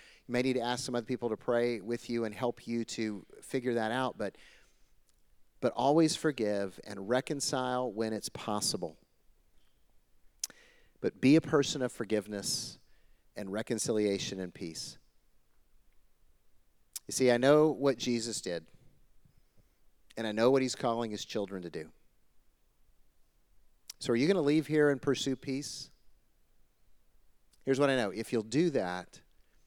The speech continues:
God will turn your relationships upside down, and God will demonstrate his power in your life. He will. He'll demonstrate his power in your life. Um,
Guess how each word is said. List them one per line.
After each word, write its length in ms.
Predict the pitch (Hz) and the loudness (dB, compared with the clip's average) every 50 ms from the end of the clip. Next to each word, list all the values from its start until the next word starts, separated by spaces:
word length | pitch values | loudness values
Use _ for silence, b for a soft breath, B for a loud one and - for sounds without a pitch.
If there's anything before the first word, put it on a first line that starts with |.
| - - _ _ - - - - - _ _ _ _ _ - - - - _ - | -20 -20 _ _ -20 -20 -20 -20 -20 _ _ _ _ _ -20 -20 -20 -20 _ -4
God 160 | - 117 117 | 2 2 4
will 80 | 131 135 | 4 2
turn 240 | - - - 139 135 | 2 2 2 2 4
your 120 | 135 131 | 4 2
relationships 760 | 123 123 117 120 123 127 - - 143 123 - 139 120 - - 131 | 4 4 4 4 4 2 2 -2 -6 -2 0 0 0 0 2 0
upside 420 | 120 - - - 135 123 120 113 | 0 0 -2 -2 -2 0 0 0
down, 280 | 110 104 104 101 101 92 | 0 0 0 0 -2 -2
and 200 | - 95 95 92 | -4 -8 -4 0
God 320 | 107 104 107 113 117 113 | 0 2 4 6 4 4
will 160 | 107 104 98 | 4 2 2
demonstrate 720 | 90 95 92 117 117 120 127 127 123 - - - 127 123 104 | 2 2 2 2 2 2 0 -2 -2 -4 0 0 0 0 0
his 200 | 104 120 104 - - | -2 -6 -6 -6 -8
power 500 | - - 120 107 107 110 110 113 110 110 | -10 -6 -4 -4 -2 -2 -2 -2 -2 -2
in 400 | - 104 107 104 104 104 104 - - | -4 -6 -8 -8 -6 -6 -8 -10 -10
your 460 | 95 101 98 95 95 98 95 90 - b b b b b - | -8 -6 -4 -2 0 0 -2 -2 -6 b b b b b -14
life. 600 | 92 90 80 78 76 69 - - - - - - _ _ _ - - _ _ _ _ _ _ _ - _ - _ _ - _ _ _ _ _ _ _ - | -10 -8 -6 -6 -6 -8 -12 -16 -20 -20 -20 -20 _ _ _ -20 -20 _ _ _ _ _ _ _ -20 _ -20 _ _ -20 _ _ _ _ _ _ _ -6
He 80 | - 131 | 0 4
will. 220 | 135 185 165 - - - - - - _ _ - _ _ - - - - - _ _ - _ _ _ _ | 6 6 6 4 0 -12 -20 -20 -20 _ _ -20 _ _ -20 -20 -20 -20 -20 _ _ -20 _ _ _ _
He'll 100 | - 127 | -4 2
demonstrate 480 | 123 143 156 170 156 - - 170 160 135 | 6 6 6 6 6 4 6 6 6 6
his 180 | 127 147 151 - | 4 0 -2 -2
power 400 | - - 143 135 135 139 135 135 | -2 -2 0 0 2 2 2 2
in 220 | - 113 117 117 | 0 -2 -4 -2
your 140 | 113 110 107 | -2 0 0
life. 340 | 113 123 120 101 90 - - B B B B B B B B | 0 0 -2 -4 -6 -10 -14 B B B B B B B B
Um, 360 | - 127 127 123 120 117 113 | 4 4 6 6 4 2 -2